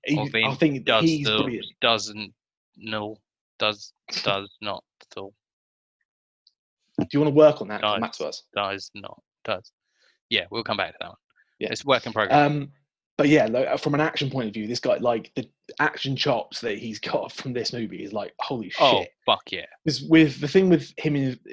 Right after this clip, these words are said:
Speaker 1: Thor, like, he's never had to do that much hand-to-hand combat in the same way that, like, Chris Evans or any of those guys have, because of the
Speaker 2: No.
Speaker 1: nature of the character. The character is just a powerhouse who can call lightning and doesn't
Speaker 2: Yeah.
Speaker 1: need to do all that.
Speaker 2: And
Speaker 1: But
Speaker 2: it's a big
Speaker 1: in
Speaker 2: hammer
Speaker 1: this
Speaker 2: that he swings around that is an,
Speaker 1: Exactly,
Speaker 2: just an
Speaker 1: yeah.
Speaker 2: extension of a punch.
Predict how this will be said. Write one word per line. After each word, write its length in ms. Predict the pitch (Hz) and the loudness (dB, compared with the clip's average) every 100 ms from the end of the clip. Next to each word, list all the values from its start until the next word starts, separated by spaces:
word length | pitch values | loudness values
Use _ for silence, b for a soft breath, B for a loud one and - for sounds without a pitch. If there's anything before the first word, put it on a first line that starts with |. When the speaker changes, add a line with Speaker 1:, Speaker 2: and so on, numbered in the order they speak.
| - | -6
Speaker 1:
Thor, 360 | - 143 110 87 | 2 4 4 0
like, 180 | 104 113 | -2 -4
he's 180 | 139 | -4
never 160 | 143 139 | -2 -2
had 160 | 175 - | -4 -6
to 80 | 123 | -4
do 140 | 123 | -2
that 140 | 117 117 | -2 -2
much 180 | 117 | -6
hand-to-hand 540 | - 120 113 107 113 113 | -4 -4 -4 -4 -4 -4
combat 340 | 120 107 90 | -2 -2 -2
in 60 | 104 | -2
the 60 | 104 | -2
same 240 | 117 110 | -2 -2
way 140 | 104 | -2
that, 120 | 101 101 | -2 -2
like, 140 | 95 | -2
Chris 180 | 117 127 | -2 0
Evans 360 | 113 95 95 | 0 -2 -6
or 120 | 101 107 | -4 -2
any 140 | 107 | -2
of 40 | |
those 200 | 110 110 | 0 0
guys 240 | - 95 - | -2 -6 -6
have, 200 | - - - _ _ b b | -8 -10 -18 _ _ b b
because 240 | 113 131 | 2 2
of 60 | 147 | 4
the 100 | 123 | 4
Speaker 2:
No. 60 | 117 | 4
Speaker 1:
nature 220 | 104 110 | 2 -2
of 60 | 95 | -2
the 60 | |
character. 400 | 120 117 90 - | 2 2 2 -2
The 80 | 101 | -4
character 400 | 117 113 101 104 | 2 2 2 -4
is 100 | 98 | -4
just 200 | - - | -4 -4
a 40 | |
powerhouse 720 | 92 113 110 90 87 95 - - | 0 2 4 4 0 0 -4 -4
who 100 | 107 - | -8 -10
can 100 | - | -10
call 220 | - 104 | -8 -4
lightning 480 | 104 - - - 90 _ | 0 0 -2 -10 -12 _
and 100 | 113 | -6
doesn't 220 | 110 95 107 | -6 -2 0
Speaker 2:
Yeah. 80 | |
Speaker 1:
need 80 | 113 | 0
to 60 | - | -2
do 180 | 85 87 | -10 -10
all 100 | 85 | -8
that. 160 | - - B B B B | -10 -12 B B B B
Speaker 2:
And 100 | 117 | 0
Speaker 1:
But 40 | 123 | 2
Speaker 2:
it's 80 | |
a 60 | 117 | 2
big 120 | 120 | 2
Speaker 1:
in 40 | 117 | 8
Speaker 2:
hammer 240 | 156 107 | 6 6
Speaker 1:
this 100 | 104 | 0
Speaker 2:
that 60 | 98 | -2
he 80 | 104 | -4
swings 240 | - 101 98 | -8 -8 -6
around 420 | 95 90 92 - _ | -6 -8 -12 -20 _
that 120 | 113 | -2
is 100 | 101 | 0
an, 40 | 104 | 2
Speaker 1:
Exactly, 340 | 98 - 98 | 4 2 0
Speaker 2:
just 100 | 107 | 0
an 60 | 101 | 2
Speaker 1:
yeah. 100 | 101 | 0
Speaker 2:
extension 480 | - 113 98 - 101 | 0 0 2 0 0
of 80 | 95 | -2
a 60 | 95 | -2
punch. 460 | - 85 - - | -2 -4 -8 -12